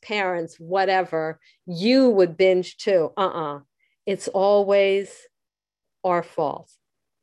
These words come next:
But by the same token, we don't want to do things that might cause someone else to stumble.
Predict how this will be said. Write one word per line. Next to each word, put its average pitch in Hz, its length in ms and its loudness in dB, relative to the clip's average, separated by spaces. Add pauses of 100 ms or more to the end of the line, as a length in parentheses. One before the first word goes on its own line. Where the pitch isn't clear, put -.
(1080)
But 277 160 0
by 269 160 2
the 262 100 -2
same 254 320 -4
token, 196 760 -8
we 269 160 2
don't 285 200 -2
want 247 200 -2
to 214 80 -4
do 196 300 -6
things 147 580 -10 (960)
that 226 160 -4
might 226 280 -4
cause 196 360 -4
someone 185 400 -4
else 156 360 -8
to - 140 -12
stumble. - 720 -14